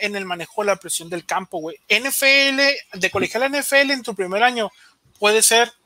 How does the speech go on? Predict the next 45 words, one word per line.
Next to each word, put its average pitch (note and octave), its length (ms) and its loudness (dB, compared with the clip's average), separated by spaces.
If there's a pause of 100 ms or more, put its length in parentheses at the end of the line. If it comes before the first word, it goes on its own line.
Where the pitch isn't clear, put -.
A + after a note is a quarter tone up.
(160)
muy A3+ 840 -4 (320)
aterrador F#3+ 640 0
para A3 140 4
los G#3 100 -4
jugadores. F#3+ 520 0 (340)
Por G#3+ 120 4
lo G3+ 60 4
mismo A3+ 160 4
que A#3 100 2
mencioné G3 260 -2
ahorita, G#3 360 -2
la A3 180 6
velocidad G#3+ 460 4
de A#3+ 80 4
juego B3 260 0
es - 160 -2
muy, A3 560 -4
muy G#3+ 160 -4
diferente, G#3 420 -6
es G#3+ 80 -6
mucho G#3+ 280 -6
más F3+ 200 -4
rápido G#3+ 420 -2 (360)
la F#3+ 100 2
N F#3+ 160 2
F G3+ 160 0
L, G3 220 -2
la G#3 140 6
línea G3+ 280 0
se G#3+ 140 4
mueve G#3 240 2
mucho G#3 260 -4
más G3 200 -2
rápido, A3 400 0 (320)
los A3+ 100 -4
jugadores G#3+ 380 6
son A3 140 0
más G3+ 180 0
fuertes, A3+ 600 2 (380)
eh, G3 180 2
los, G3 100 0 (280)
los G3+ 160 -2
jugadores, G#3 440 4
este, F#3+ 300 0
son, F#3+ 600 -4